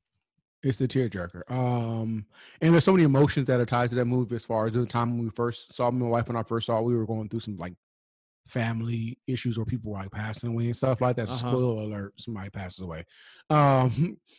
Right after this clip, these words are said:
Speaker 2: Listen, if
Speaker 1: but
Speaker 2: you ain't seen Best Man Holiday by now,
Speaker 1: <laughs>
Speaker 2: ain't no spoiler alerts. <laughs>
Speaker 1: Right. <laughs> So, and, you know, so during that time, we, it, it got both of us 'cause we were going through some family stuff where people were passing away and stuff like that. So we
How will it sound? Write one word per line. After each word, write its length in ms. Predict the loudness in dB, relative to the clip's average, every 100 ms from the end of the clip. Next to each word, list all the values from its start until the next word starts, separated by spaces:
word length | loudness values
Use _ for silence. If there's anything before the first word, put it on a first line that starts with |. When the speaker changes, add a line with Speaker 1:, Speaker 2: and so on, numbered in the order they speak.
| 4
Speaker 2:
Listen, 280 | 8 8 8
if 60 |
Speaker 1:
but 20 | 8
Speaker 2:
you 60 | 6
ain't 60 | 4
seen 180 | -2 2
Best 180 | 2 4
Man 120 | 4
Holiday 340 | 4 6 6
by 120 | 8 8
now, 380 | 8 6 4 4 0 2
Speaker 1:
<laughs> 280 | -2 0 4
Speaker 2:
ain't 120 | 6
no 80 | 6
spoiler 360 | 4 4 4 2
alerts. 420 | 0 -4 -2 -2 2
<laughs> 80 | 2
Speaker 1:
Right. 480 | 4 2 0 0 -2
<laughs> 80 | -2 -18 -16 -18 -6
So, 420 | 4 6 6 4
and, 180 | 2 2
you 140 | 2
know, 180 | 0 -4 -6
so 380 | 2 4 4
during 300 | 4 4 4
that 120 | 2 0
time, 280 | -2 0
we, 260 | 2 2 0 -4
it, 240 | -6 -4
it 140 | -2 0
got 220 | 0 0
both 200 | -2 -4
of 100 | -6
us 120 | -6
'cause 220 | -4 -2 -2
we 300 | -4 -2 -2
were 80 |
going 200 | 0 -2 -2
through 120 | -4
some 140 | -6
family 500 | -4 -4 -4 -6 -8 -12 _ -16
stuff 420 | -8 -6 -6 -6
where 80 | -6
people 220 | -6 -4
were 80 | -6
passing 340 | -6 -6 -6
away 60 | -6
and 60 | -6
stuff 120 | -6
like 140 | -6
that. 120 | -8
So 140 | -6 0
we 280 | 2 2